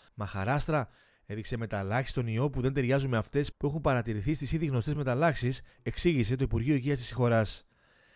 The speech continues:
Η Μαχαράστρα είναι μια από τις πλέον πολυπληγήσεις πολιτείες της Ινδίας, όμως το Υπουργείο επεσήμανε ότι δεν είναι ξεκάθαρο αν το στέλεχος αυτό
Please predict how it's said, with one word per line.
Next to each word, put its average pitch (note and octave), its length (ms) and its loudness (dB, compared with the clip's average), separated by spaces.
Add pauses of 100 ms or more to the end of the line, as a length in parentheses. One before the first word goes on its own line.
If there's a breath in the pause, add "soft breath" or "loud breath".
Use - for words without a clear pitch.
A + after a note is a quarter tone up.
(160 soft breath)
Η A2+ 120 -8
Μαχαράστρα A2+ 600 2
είναι D3 120 -2
μια B2+ 100 0
από B2 120 0
τις A#2 100 0
πλέον C3 180 0
πολυπληγήσεις B2 600 0
πολιτείες A#2+ 420 2
της A2+ 140 -4
Ινδίας, A#2+ 420 0 (280 soft breath)
όμως A#2+ 260 -6
το B2 80 -2
Υπουργείο A2+ 380 -2
επεσήμανε D#3 600 0 (240 loud breath)
ότι C#3+ 220 -6
δεν F3+ 80 -2
είναι F3+ 100 -2
ξεκάθαρο D#3+ 540 2
αν D#3+ 60 2
το D#3 100 0
στέλεχος D#3 440 0
αυτό D#3 380 -2